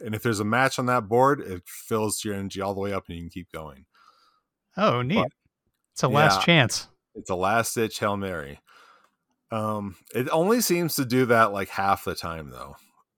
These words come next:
Speaker 1: It's very, very
Speaker 2: That's a
Speaker 1: random.
Speaker 2: pretty good percentage, though.
Speaker 1: It's, it's pretty good. I'm not sure what the percentage is. I would be inter-,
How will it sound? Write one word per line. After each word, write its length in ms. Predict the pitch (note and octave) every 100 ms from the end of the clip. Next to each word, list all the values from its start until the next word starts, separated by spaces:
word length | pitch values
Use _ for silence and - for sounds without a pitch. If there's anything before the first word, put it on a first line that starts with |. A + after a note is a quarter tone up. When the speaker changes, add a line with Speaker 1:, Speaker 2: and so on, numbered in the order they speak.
| _ _ _ _
Speaker 1:
It's 180 | G2+ -
very, 380 | G2+ A2 A#2 A#2
very 340 | G2+ G2 G2
Speaker 2:
That's 220 | E2+ C#2+ D2
a 20 |
Speaker 1:
random. 240 | A3+ - _ _
Speaker 2:
pretty 180 | E3 E3
good 260 | D3 D#3+ -
percentage, 580 | C#3+ - C#3 F#3+ B2+ C#3+
though. 220 | C3 C#3+ _ _ _ _ _ _ _ _ _ -
Speaker 1:
It's, 340 | C#3 - -
it's 340 | G#3+ E4 E4
pretty 220 | - C#3 A#2
good. 260 | G#2+ A2+ -
I'm 180 | A#2 C#3
not 200 | E3+ -
sure 240 | D3 C#3+
what 160 | B2 A#2
the 80 | G#2+
percentage 440 | G2+ A2+ G#2+ F2+
is. 120 | E2+
I 120 | E2+
would 100 | F#2+
be 100 | F#2+
inter-, 300 | G2+ G#2 G#2+